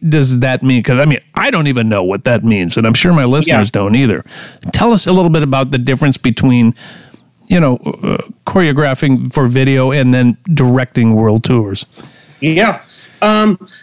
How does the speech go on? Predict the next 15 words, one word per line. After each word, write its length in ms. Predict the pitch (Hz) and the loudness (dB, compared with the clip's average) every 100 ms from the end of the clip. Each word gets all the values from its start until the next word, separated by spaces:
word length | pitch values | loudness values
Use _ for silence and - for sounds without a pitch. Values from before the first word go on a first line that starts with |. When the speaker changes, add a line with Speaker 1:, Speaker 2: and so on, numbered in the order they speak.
| _ 196 | _ -2
Speaker 2:
I 60 | |
realized 920 | 214 240 277 262 220 - - - 180 | 0 2 2 0 0 -2 -6 -10 -12
choreographing, 720 | - - 240 220 185 170 175 175 | -8 -2 0 2 0 0 0 0
and 40 | 202 | 2
it's 160 | 214 | 0
a 60 | 220 | 0
great 240 | 208 214 | 0 -2
question, 520 | - 226 214 180 170 165 | 0 -2 -2 -2 -2 -2
is, 180 | 170 | -2
and, 320 | 170 175 165 - | -2 0 -2 -2
and 280 | 170 160 - _ - | -2 -2 -6 _ -8
choreographing 600 | 294 311 226 214 214 202 | -2 0 0 -2 0 0
is 140 | 190 | 2
all 200 | 196 190 | 0 0
based, 720 | 190 - 180 180 - - - | -2 -4 -2 -2 -4 -10 -16